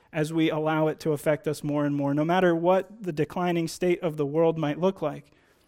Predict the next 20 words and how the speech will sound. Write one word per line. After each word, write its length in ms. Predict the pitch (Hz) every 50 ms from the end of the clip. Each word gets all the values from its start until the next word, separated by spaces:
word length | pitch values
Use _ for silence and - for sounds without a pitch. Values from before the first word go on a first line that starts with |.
| _ _ _ _ _ _ _ _ _ _ _
But 120 | - 165 160
that 140 | 190 190 202
only 200 | 214 214 214 196
happens 420 | 185 202 208 190 - 190 180 -
when 140 | 180 175 180
the 80 | 170
Word 180 | - 180 165 170
of 100 | 165 160
God 220 | 165 165 160 156
is 120 | 156 143 -
preached. 360 | - - 151 143 139 - -
That 120 | 160 165
only 200 | 160 175 180 180
happens 380 | 175 156 170 175 - 180 180 165
when 100 | 165 165
it's 160 | 170 151 -
shared, 380 | - - - 165 160 151 143 151
when 120 | 151 147
it's 300 | 151 147 151 - - -
invested. 600 | 175 156 143 151 151 147 - - - 143 131 127